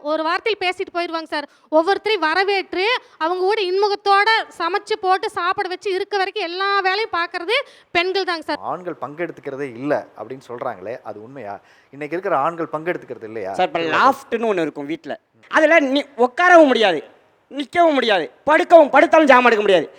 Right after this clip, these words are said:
Speaker 3: இந்த ஆதி மனிதன் போவானே, அது மாதிரியே போகணும்.
Speaker 2: அந்த
Speaker 3: போய்
Speaker 2: குகை மாதிரி இருக்கும் மேல.
Speaker 3: ஆமா, மூ-, அதுக்குள்ள அந்த மூட்டையை அப்படியே எடுத்து அவங்க கையில கொடுப்போம். அவங்க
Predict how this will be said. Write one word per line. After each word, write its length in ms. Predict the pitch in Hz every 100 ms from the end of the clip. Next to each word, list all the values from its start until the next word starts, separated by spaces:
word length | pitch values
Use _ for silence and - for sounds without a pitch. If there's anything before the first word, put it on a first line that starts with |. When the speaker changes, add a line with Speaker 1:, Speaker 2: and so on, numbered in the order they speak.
| _
Speaker 3:
இந்த 120 | 233 233 269
ஆதி 220 | 349 349
மனிதன் 400 | 311 262 254 254 220 -
போவானே, 360 | 247 262 240 226
அது 160 | 190 240
மாதிரியே 460 | 277 277 269 269 269 277
போகணும். 400 | 269 190 165 - _ - - _
Speaker 2:
அந்த 140 | 143
Speaker 3:
போய் 160 | - 302
Speaker 2:
குகை 120 | 214
மாதிரி 160 | 214 202
இருக்கும் 220 | 135 117
மேல. 200 | 147 330
Speaker 3:
ஆமா, 120 | 269
மூ-, 160 | 247 330
அதுக்குள்ள 380 | 233 294 320 339 277
அந்த 140 | 277
மூட்டையை 320 | 269 320 320 269
அப்படியே 240 | 277 302
எடுத்து 280 | 254 - 277 294 - _ _ _ -
அவங்க 280 | 220 294 302 254
கையில 280 | 269 349 349
கொடுப்போம். 380 | 294 285 247 - - - _ -
அவங்க 280 | 254 277